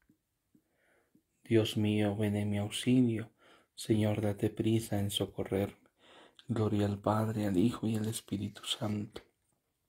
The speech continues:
como era en el principio, ahora y siempre, por los siglos de los siglos.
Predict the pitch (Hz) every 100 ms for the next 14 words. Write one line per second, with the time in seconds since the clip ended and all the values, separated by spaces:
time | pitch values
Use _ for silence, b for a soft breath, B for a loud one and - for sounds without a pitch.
0 | _ - B B - - 123 110 110 110
1 | 110 - 110 107 - 113 113 113 107 107
2 | - 107 113 117 - 117 - b b b
3 | - 104 110 110 107 113 110 110 104 104
4 | 104 - 110 110 107 107 113 - -